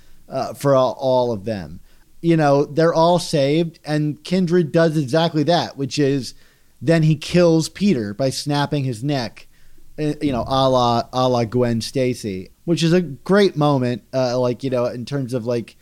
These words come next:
what a, what a stinger for an end of an issue. But to me, it's like, you know, I, I, I, I expect the next issue to open up in some version of hell, right? I mean, like, that's where we're going, right? Are we, we're going to hell, and Peter is going to confront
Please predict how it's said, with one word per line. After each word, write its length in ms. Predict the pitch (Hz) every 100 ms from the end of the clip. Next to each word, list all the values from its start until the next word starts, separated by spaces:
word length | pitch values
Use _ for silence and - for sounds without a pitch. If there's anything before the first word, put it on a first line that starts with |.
| _
what 220 | 127 165
a, 120 | 139 -
what 260 | 143 160
a 60 | 143
stinger 600 | 139 - 170 160 139 113
for 260 | - 131 131
an 80 | -
end 260 | 139 135
of 80 | 120
an 100 | 120
issue. 520 | 135 - 123 98 95 - -
But 220 | 170 202
to 100 | 202
me, 200 | 214 262
it's 180 | 190 170
like, 300 | 170 165 - -
you 140 | 160
know, 280 | 139 131 -
I, 140 | 165 -
I, 220 | - 196 - 165
I, 160 | 185 -
I 120 | 175
expect 460 | 190 170 - 190 175
the 80 | 156
next 280 | 156 156 -
issue 280 | 156 170 135
to 100 | -
open 340 | 147 147 139
up 280 | 139 139 -
in 120 | 135
some 280 | 127 151 139
version 360 | 131 143 120 123
of 80 |
hell, 440 | 110 135 117 73 - _ _ -
right? 340 | 127 123 139 160
I 100 | 147
mean, 180 | 147 143
like, 160 | 143
that's 260 | 156 165 -
where 140 | 160
we're 140 | 139 135
going, 420 | 139 117 92 80
right? 280 | - 127 135
Are 140 | 135 143
we, 220 | 160 170
we're 160 | 180 160
going 460 | 113 160 170 175 156
to 140 | 147
hell, 520 | 123 135 107 104 104 - - _ _
and 220 | 143 143 120
Peter 340 | 143 170 160
is 200 | 147 117
going 220 | 147 143
to 60 | 135
confront 760 | 143 127 - 143 127 120 -